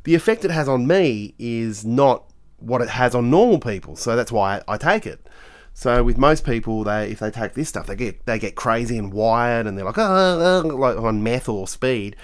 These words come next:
For me, it calms me down and makes me focus. Um, so it's the, the opposite. In fact, it can make me sleepy at times, which is bizarre. I'm telling you, wait, this is too confessional now. Has this podcast become too, uh, confessional? Am I,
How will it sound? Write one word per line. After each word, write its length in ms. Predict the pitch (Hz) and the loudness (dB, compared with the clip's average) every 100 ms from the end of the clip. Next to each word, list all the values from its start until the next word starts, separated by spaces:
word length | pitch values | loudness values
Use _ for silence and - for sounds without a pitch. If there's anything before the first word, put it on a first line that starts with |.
| - - - | -20 -20 -8
For 120 | 139 | 0
me, 120 | 180 | 2
it 160 | 143 - | 2 0
calms 360 | 127 113 110 | 0 0 0
me 120 | 107 101 | -4 -2
down 180 | 117 | 0
and 80 | 110 | 0
makes 200 | 101 - | -2 -4
me 80 | 87 | -12
focus. 640 | - 156 190 - - - - - - - | 2 4 4 -2 -12 -14 -16 -20 -20 -10
Um, 520 | 101 101 98 98 95 - | -6 -4 -6 -8 -10 -12
so 220 | - 127 | -4 -4
it's 120 | 107 | -2
the, 160 | - 110 | -6 -10
the 220 | 104 113 | -8 0
opposite. 460 | 120 160 - - 76 | 0 0 -6 -10 -8
In 180 | 139 143 | -4 -2
fact, 160 | 135 | -4
it 100 | 135 | -6
can 140 | 131 123 | -4 -2
make 180 | 120 | -2
me 120 | 92 98 | -4 -8
sleepy 680 | - 247 330 311 139 87 - | -6 0 0 0 -4 -10 -14
at 140 | 110 | -12
times, 280 | - 104 92 | -4 -4 -4
which 140 | 90 95 | -6 -10
is 100 | 85 | -10
bizarre. 480 | 92 101 147 104 - - - - - - - - - - - - - | -8 -2 0 0 -2 -14 -20 -18 -18 -20 -20 -20 -20 -20 -20 -12 -6
I'm 80 | 269 | 2
telling 260 | 320 320 | 6 6
you, 100 | 208 | 6
wait, 240 | 131 156 160 | 4 2 0
this 160 | 254 | 0
is 120 | 320 | 0
too 340 | - - 185 190 | -2 -2 0 2
confessional 640 | 160 131 127 147 170 143 | 2 0 -2 0 2 4
now. 320 | 113 90 80 - | 2 -2 -10 -8
Has 140 | 180 | -6
this 180 | 262 302 - - | -4 -6 -8 -6
podcast 460 | 202 196 190 180 | -2 0 0 -2
become 280 | 170 160 156 | -2 0 -2
too, 240 | 143 160 135 | 0 -2 -2
uh, 100 | 95 - - _ | -10 -16 -20 _
confessional? 520 | 156 135 156 160 233 | -8 -2 -2 0 -2
Am 80 | |
I, 80 | 196 | 0